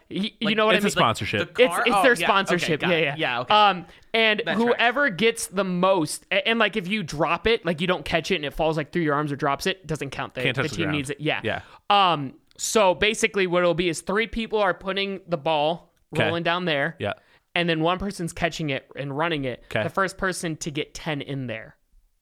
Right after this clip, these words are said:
Speaker 1: wins. Or,
Speaker 2: Wow,
Speaker 1: I mean,
Speaker 2: that's a lot.
Speaker 1: sorry, sorry, three.
Speaker 2: Okay.
Speaker 1: The first person get three in there.
Speaker 2: Three feels good.
Speaker 1: All right, let's roll, because I think whoever's catching the ball is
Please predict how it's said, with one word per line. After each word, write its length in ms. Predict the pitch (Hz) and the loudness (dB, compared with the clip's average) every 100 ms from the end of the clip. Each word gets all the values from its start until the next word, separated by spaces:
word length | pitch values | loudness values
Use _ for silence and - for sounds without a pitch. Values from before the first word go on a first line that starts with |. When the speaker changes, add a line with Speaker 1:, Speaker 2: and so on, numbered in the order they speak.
| _ _ | _ _
Speaker 1:
wins. 560 | 127 135 107 - - - _ _ | -6 -4 -4 -8 -18 -18 _ _
Or, 100 | 226 | 4
Speaker 2:
Wow, 40 | |
Speaker 1:
I 80 | 208 | 4
mean, 120 | 220 196 | 2 -2
Speaker 2:
that's 120 | - | -4
a 20 | |
lot. 60 | 190 | 0
Speaker 1:
sorry, 220 | 202 151 | 0 0
sorry, 200 | - 160 | -2 -4
three. 400 | 139 160 131 95 _ - | -4 -8 -8 -10 _ -4
Speaker 2:
Okay. 180 | 110 | -2
Speaker 1:
The 40 | 156 | -2
first 160 | 180 - | -4 -4
person 180 | 151 | -8
get 180 | 147 - | -8 -10
three 260 | - 160 147 | -6 -4 -4
in 140 | 123 | -6
there. 260 | 113 90 - | -12 -18 -6
Speaker 2:
Three 160 | 143 123 | -4 -2
feels 240 | 117 95 | -4 -6
good. 200 | 98 90 - | -6 -4 2
Speaker 1:
All 80 | |
right, 160 | - - | 2 2
let's 220 | 185 196 | -2 -2
roll, 320 | 190 254 247 | 2 4 4
because 260 | 190 202 165 | 2 -2 -2
I 100 | 175 | -2
think 320 | 202 233 185 - - | 0 -2 -4 -8 -8
whoever's 340 | 175 185 156 | -2 0 -2
catching 340 | - 156 143 147 | -6 -8 -6 -6
the 80 | 127 | -8
ball 300 | 113 110 104 | -8 -8 -10
is 220 | 123 123 | -10 -14